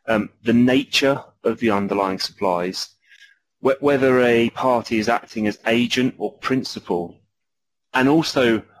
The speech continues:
whether supply is B two B or B two C, all in order to determine the vat accounting treatment, then, then I think you can see quite quickly just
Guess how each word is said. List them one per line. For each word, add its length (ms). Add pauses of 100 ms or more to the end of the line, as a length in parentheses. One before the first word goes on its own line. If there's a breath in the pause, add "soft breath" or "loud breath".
(180 soft breath)
whether 340
supply 440
is 140
B 120
two 160
B 320
or 80
B 240
two 140
C, 500 (420 loud breath)
all 320
in 120
order 320
to 120 (100)
determine 500
the 120
vat 180
accounting 460 (100)
treatment, 400 (140)
then, 200 (460 loud breath)
then 120
I 180
think 300
you 80
can 140
see 180
quite 320 (140)
quickly 640 (300 loud breath)
just 260